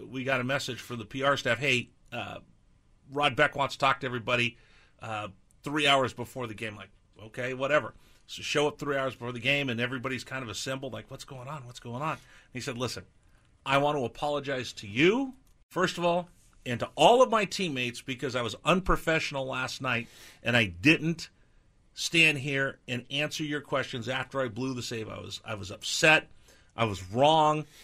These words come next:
Uh, and I just want to apologize to everybody."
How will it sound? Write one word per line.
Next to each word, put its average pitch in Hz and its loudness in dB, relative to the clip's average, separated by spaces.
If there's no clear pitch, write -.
Uh, 113 -6
and 120 -2
I 117 2
just 131 2
want 143 4
to 127 2
apologize 113 0
to 120 -8
everybody." 107 -12